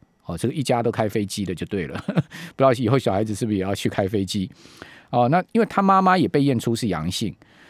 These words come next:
哦，那这个小朋友呢也是阳性，另外呢，他，他们家还有一个，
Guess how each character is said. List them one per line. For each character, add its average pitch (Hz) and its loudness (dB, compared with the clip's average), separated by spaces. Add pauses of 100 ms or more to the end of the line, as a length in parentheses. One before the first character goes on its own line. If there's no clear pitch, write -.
(180)
哦， 107 0
那 170 2 (120)
这 - -2
个 160 2
小 127 4
朋 131 2
友 147 2
呢 127 2
也 107 2
是 - -2
阳 98 -2
性， 107 -2 (500)
另 226 4
外 185 6
呢， 143 2 (300)
他， - -6
他 - 0
们 226 4
家 208 4
还 170 2
有 180 2
一 123 2
个， 165 2